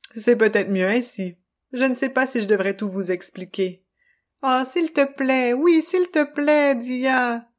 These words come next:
supplie Luna et Soi, désireuses de mieux comprendre le passage de l'étincelle de vie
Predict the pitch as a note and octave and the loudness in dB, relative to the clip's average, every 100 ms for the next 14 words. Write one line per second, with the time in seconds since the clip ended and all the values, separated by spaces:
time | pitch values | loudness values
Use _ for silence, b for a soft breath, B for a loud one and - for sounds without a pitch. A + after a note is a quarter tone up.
0 | _ _ _ _ - B3+ B3 F3 F3+ G3+ | _ _ _ _ -8 -6 -6 -6 -6 -4
1 | A#3 C4+ C#4 A#3 - F#3+ G3+ - _ _ | -2 -2 -2 -4 -6 -4 -4 -6 _ _
2 | G3 A#3 C#4 A#3+ F#3 F3 E3+ E3+ F3 F3+ | -2 0 2 0 0 -2 -2 -4 -2 0
3 | E4 F4 A3 - G3 G#3 G3 E3+ - A#3+ | -2 -2 -4 -4 -4 -2 -4 -4 -2 -2
4 | A#3+ - F#3 G#3 F#3 F3+ G#3 A#3+ A3 G3+ | -2 -4 -2 -4 -4 -2 -2 -2 -4 -4
5 | F#3 F3 G3 G#3+ F3 G#3+ | -4 -4 -2 -4 -4 -10